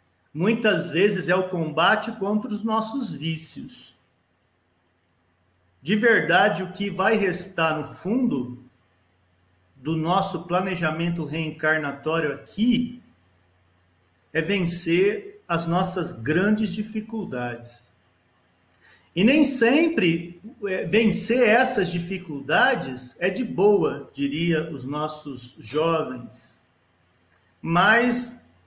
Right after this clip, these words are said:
tendo muitos padecimentos. E é desses padecimentos que aqui o Espírito diz que nós nos elevamos, que nós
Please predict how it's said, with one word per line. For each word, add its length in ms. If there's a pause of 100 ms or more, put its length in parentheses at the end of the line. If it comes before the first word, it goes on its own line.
tendo 360
muitos 600
padecimentos. 1000
E 40
é 80
desses 420
padecimentos 1300 (480)
que 220
aqui 360
o 120
Espírito 600
diz 400
que 140
nós 380
nos 560
elevamos, 840 (640)
que 120
nós 500